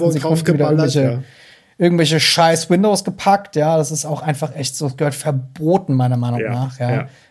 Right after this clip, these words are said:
Speaker 2: Weil das die letzte Szene, die, also die letzte Szene, die letzten paar Sekunden sind halt auch einfach so, die sind so furchtbar, <laughs> ja.
Speaker 1: Ja.
Speaker 2: Also das ist vom, von allem, von der Kamera, vom, vom Licht, diese Leute, die ihm verfolgen,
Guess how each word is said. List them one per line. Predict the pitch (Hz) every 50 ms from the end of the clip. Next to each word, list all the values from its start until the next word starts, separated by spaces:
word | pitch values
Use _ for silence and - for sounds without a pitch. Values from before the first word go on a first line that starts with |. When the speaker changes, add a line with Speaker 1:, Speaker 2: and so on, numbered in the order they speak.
| _ -
Speaker 2:
Weil | 139 135 135
das | 143 135 -
die | - 143
letzte | 143 165 180 175 - - 170
Szene, | - - 175 170 190 196 185 180 185
die, | 185 156 156 143
also | 143 123 147
die | 139
letzte | 156 170 165 185
Szene, | 175 - - 175 170 175 175 175 170 170 170 147 151
die | 147 139
letzten | 147 160 160 165 185 143
paar | - 165 160
Sekunden | 156 151 - - - 180 190 196 185 165
sind | 139 143 135
halt | 135 139 143
auch | 139 131
einfach | 156 143 - 147 -
so, | - - - 170 180 190 190 185 180 180 175 175 _ _ _ _ _ _ _ _ _ _ _ _ _ _ _ - -
die | 156
sind | 151
so | 147 175 240 240
furchtbar, | - - 202 208 240 226 - - 208 - - - - - 127 - - _
<laughs> | _
ja. | - 131 131
Speaker 1:
Ja. | 143 139 143 - - _ _ _ _ _ _ _ _ _ _ _ _ _ _ _ _ _ _ _
Speaker 2:
Also | - 147 143 143 147 147 151 151 -
das | - 147 - -
ist | 160 - - - - - 123 -
vom, | - - - 156 156 151
von | - 165 -
allem, | - - 196 208 190 139
von | - - 151 156 151 151 151
der | 147 147 135
Kamera, | - - 185 214 226 196 196 180 175 170 170
vom, | 160 - - 160 143 139 143 139
vom | - - 151 151 156
Licht, | 165 202 214 - - - - - - _ -
diese | 165 143 147
Leute, | 147 151 156 185 190 190 180
die | 170 175 170
ihm | 165 160
verfolgen, | - - - 147 - - 160 170 180 196 202 202 202 196 190 190